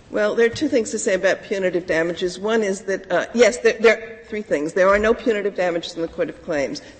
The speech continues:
Punitive damages are, of course, available in federal court, which is fully available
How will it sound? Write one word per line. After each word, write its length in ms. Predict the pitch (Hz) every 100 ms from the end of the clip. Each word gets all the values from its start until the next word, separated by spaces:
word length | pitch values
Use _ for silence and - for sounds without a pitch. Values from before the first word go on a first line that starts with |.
| -
Punitive 340 | - 247 226
damages 380 | 220 208 202 214
are, 40 | 214
of 120 | -
course, 200 | 240 -
available 440 | 220 202 202 202
in 80 | 202
federal 320 | - 180 185
court, 500 | 185 - 156 - -
which 200 | 165 -
is 260 | 170 170 - - -
fully 340 | - 233 226
available 560 | 214 196 165 160 147